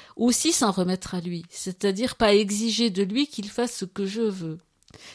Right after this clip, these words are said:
Lui dire, « Voilà ce que je désire, et je m'en remets à,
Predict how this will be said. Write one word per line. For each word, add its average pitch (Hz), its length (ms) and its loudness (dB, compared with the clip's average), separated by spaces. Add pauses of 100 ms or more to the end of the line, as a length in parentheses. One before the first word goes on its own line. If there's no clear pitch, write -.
Lui 196 220 2
dire, « 214 280 4
Voilà 254 260 4
ce - 100 -2
que 220 140 -2
je 196 80 -4
désire, 180 760 -10 (560)
et 262 340 6 (120)
je 190 160 4
m'en 262 180 8
remets 254 320 6
à, 214 180 2